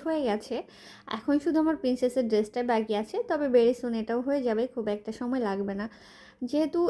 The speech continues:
এটা হচ্ছে একটু টিস্যু টাইপের কাপড়, so অনেকটা মানে ধৈর্য নিয়েই করতে হবে। আর আমার প্রিন্সেস বলে কথা, সবসময় হচ্ছে ওর বার্থডেতে গত দুবারই কিন্তু কিনে দিয়েছি, তো এবার ভাবলাম আমি হাতেই বানিয়ে দিব,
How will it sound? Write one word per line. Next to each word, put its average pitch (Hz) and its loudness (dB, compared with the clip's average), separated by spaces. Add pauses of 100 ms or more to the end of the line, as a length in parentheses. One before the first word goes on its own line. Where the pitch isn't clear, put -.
এটা 269 0
হচ্ছে 269 0
একটু 269 -6
টিস্যু 254 -6
টাইপের 220 2
কাপড়, 226 0 (140)
so 247 2 (160)
অনেকটা 233 0
মানে 262 0
ধৈর্য 277 2
নিয়েই 302 2
করতে 233 0
হবে। 226 0 (520)
আর 220 2
আমার 233 2
প্রিন্সেস 233 -2
বলে 240 2
কথা, 302 -2 (120)
সবসময় 285 0
হচ্ছে 285 0
ওর 240 4
বার্থডেতে 220 0
গত 233 0 (460)
দুবারই 262 4
কিন্তু 285 -4
কিনে 320 0
দিয়েছি, 220 2 (680)
তো 240 0
এবার 240 2
ভাবলাম 262 2
আমি 240 -2
হাতেই 247 -4
বানিয়ে 220 0
দিব, 214 2